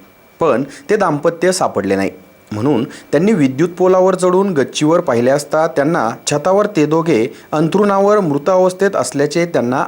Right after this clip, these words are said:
आढळून आले. त्यांनी तात्काळ सदरच्या घटनेबाबत माहिती स्थानिक पोलीस पाटील गावकरी व पोलिसांना दिली. सदरच्या घटनेची माहिती मिळताच पोलिसांनी तातडीने घटनास्थळी धाव घेतली. यावेळी अप्पर पोलीस अधीक्षक स्वाती भोर,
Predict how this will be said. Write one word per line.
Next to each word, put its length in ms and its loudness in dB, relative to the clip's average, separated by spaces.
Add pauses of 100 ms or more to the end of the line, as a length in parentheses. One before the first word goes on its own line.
आढळून 360 0
आले. 180 0 (600)
त्यांनी 320 2
तात्काळ 640 -4
सदरच्या 480 0
घटनेबाबत 640 0
माहिती 480 0 (160)
स्थानिक 380 0
पोलीस 300 -2
पाटील 340 0
गावकरी 540 0
व 120 0
पोलिसांना 540 0
दिली. 220 -2 (720)
सदरच्या 420 0
घटनेची 460 0
माहिती 360 -2
मिळताच 460 0 (220)
पोलिसांनी 500 0
तातडीने 540 0
घटनास्थळी 680 0
धाव 220 0
घेतली. 320 -2 (540)
यावेळी 420 2 (280)
अप्पर 320 0
पोलीस 300 0
अधीक्षक 500 0
स्वाती 320 -2
भोर, 260 2